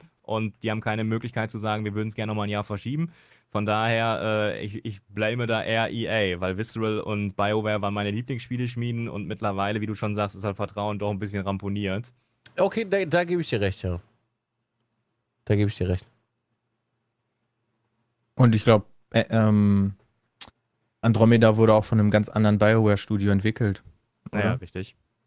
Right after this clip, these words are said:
Speaker 3: Also
Speaker 1: Was jetzt ja mittlerweile dann abgezogen wurde zu anderen Projekten. Also die
Speaker 3: Genau.
Speaker 1: Chance, dass nochmal eine Fortsetzung kommt, auch erstmal in den nächsten Jahren super gering.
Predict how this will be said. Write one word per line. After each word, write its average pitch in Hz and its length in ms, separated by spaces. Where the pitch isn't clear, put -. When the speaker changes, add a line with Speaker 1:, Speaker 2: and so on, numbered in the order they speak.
Speaker 3:
Also 92 460
Speaker 1:
Was 98 140
jetzt 98 160
ja 98 80
mittlerweile 95 420
dann 95 160
abgezogen 95 600
wurde 92 200
zu - 120
anderen 87 240
Projekten. 87 420
Also 87 180
die 90 80
Speaker 3:
Genau. 95 160
Speaker 1:
Chance, 92 160
dass 95 120
nochmal 95 180
eine 92 80
Fortsetzung 95 480
kommt, 95 240
auch 92 260
erstmal 95 420
in 95 60
den 92 80
nächsten 95 260
Jahren 92 180
super 92 260
gering. 92 420